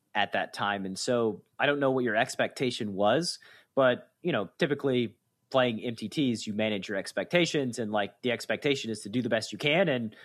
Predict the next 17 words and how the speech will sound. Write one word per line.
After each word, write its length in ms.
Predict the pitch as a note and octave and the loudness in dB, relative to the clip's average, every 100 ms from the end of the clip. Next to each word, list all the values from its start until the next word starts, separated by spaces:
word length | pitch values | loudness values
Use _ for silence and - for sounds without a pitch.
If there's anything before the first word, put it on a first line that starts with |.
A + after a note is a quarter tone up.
| - | -2
hopefully 320 | - E3 D#3+ C3+ | 2 2 4 4
it 80 | |
works 280 | A#2 C3+ - | 4 0 2
out, 220 | B2 F3 | 4 4
and 100 | D3+ | 4
most 220 | A#2+ B2+ C3+ | 0 0 -2
of 40 | |
the 60 | A#2+ | 0
time 200 | C#3+ C#3 | 2 2
it 60 | |
doesn't. 380 | A#2+ F3+ B2 F2 - | 4 4 2 -8 -6
And 200 | A#2 A2+ | -4 -2
so 480 | - C3 B2 A#2+ A#2 - - - | 0 2 4 2 -2 -12 -16 -6
I 80 | C3 | -2
think 160 | E3+ | 2
that 200 | C3+ C3 | 4 4
probably 440 | - C3 B2+ A#2 | 4 2 2 -2